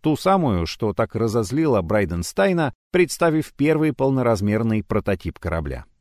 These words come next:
Дата была выбрана не случайно, она совпадала с одиннадцатой годовщиной первого успешного запуска Falcon один. После презентации, уже почти в полночь, меня и моего друга и коллегу Кеннета Чанга,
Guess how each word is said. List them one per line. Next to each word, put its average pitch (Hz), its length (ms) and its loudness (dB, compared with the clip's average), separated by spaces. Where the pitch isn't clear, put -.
Дата 98 480 0
была 104 240 2
выбрана 107 420 0
не 98 140 0
случайно, 165 680 -2
она 156 220 2
совпадала 139 640 2
с - 140 -2
одиннадцатой 113 640 0
годовщиной 98 760 0
первого 123 520 2
успешного 113 680 -2
запуска 98 420 -4
Falcon 87 460 -4
один. 156 360 -2
После 214 280 2
презентации, 160 960 0
уже 139 220 0
почти 139 360 -2
в - 140 -6
полночь, 80 680 -4
меня 120 460 2
и 143 100 2
моего 104 340 0
друга 131 380 0
и 104 220 2
коллегу 135 600 0
Кеннета 120 440 -2
Чанга, 123 580 -2